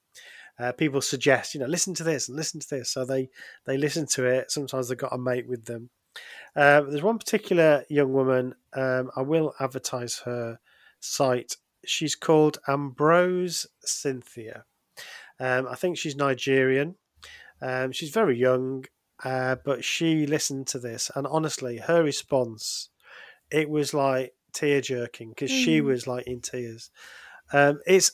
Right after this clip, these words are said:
Speaker 1: absolutely brilliant. So check it out. You won't regret it. I'm telling you. <laughs>
Speaker 2: Mm.
Speaker 1: That's what I did over Christmas.
Speaker 2: He's having a good time. <laughs>
Speaker 1: Yeah.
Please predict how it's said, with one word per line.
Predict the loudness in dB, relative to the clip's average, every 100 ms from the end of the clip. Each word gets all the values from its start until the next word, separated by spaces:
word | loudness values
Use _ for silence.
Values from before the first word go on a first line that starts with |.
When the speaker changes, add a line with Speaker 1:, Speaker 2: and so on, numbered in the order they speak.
| 6
Speaker 1:
absolutely | 4 6 4 6
brilliant. | 6 6 6 6
So | 6 6 2 -6 _ _ _ _ _
check | 4 6 8 8
it | 10
out. | 10 10 8 4
You | 6
won't | 8 8
regret | 6 6 6 6
it. | 4 0
I'm | -6
telling | 0 2 2 0
you. | -4 -14 -8
<laughs> | -4 -4 -6 _ _ _ _ _
Speaker 2:
Mm. | -12 -10 -16 -14 -16 -12 -8
Speaker 1:
That's | -4
what | 0 0
I | 0
did | -4
over | -6 -6
Christmas. | -8 -8 -10 -16 -20 _ _ -20 -12
Speaker 2:
He's | -4 -2
having | -2 -4
a |
good | -6 -12 -12
time. | -10 -8 -10 -10
<laughs> | 4
Speaker 1:
Yeah. | 4 6 4 4